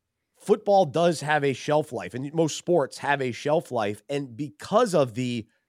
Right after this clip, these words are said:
the pressure and the physicality and all that goes into it and the time away from family, you can't do it forever. You've gotta know,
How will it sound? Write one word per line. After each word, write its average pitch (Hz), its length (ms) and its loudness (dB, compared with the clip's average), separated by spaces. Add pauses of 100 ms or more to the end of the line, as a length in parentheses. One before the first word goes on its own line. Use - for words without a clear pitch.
(240)
the 139 100 -6
pressure 139 760 -4
and 127 160 -4
the 98 60 -14
physicality 127 960 -8
and 131 100 -2
all 170 260 4
that 185 80 0
goes 139 240 2
into 139 220 -2
it 180 100 -6
and 135 100 -6
the 131 60 -2
time 165 440 -6
away 143 360 0
from 139 200 -8
family, 151 540 -4 (360)
you 175 100 -4
can't 220 460 -4
do 214 200 2
it 165 120 0
forever. 139 560 -2
You've 135 180 -8
gotta 185 300 0
know, 151 440 6